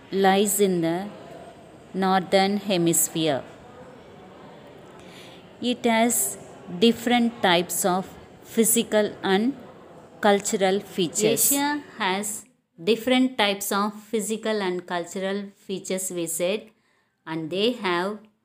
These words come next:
lofty mountains. Lofty means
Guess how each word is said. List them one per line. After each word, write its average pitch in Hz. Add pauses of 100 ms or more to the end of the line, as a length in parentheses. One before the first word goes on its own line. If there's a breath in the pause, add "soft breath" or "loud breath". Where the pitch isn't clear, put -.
(420)
lofty 208
mountains. 175 (480)
Lofty 170
means 208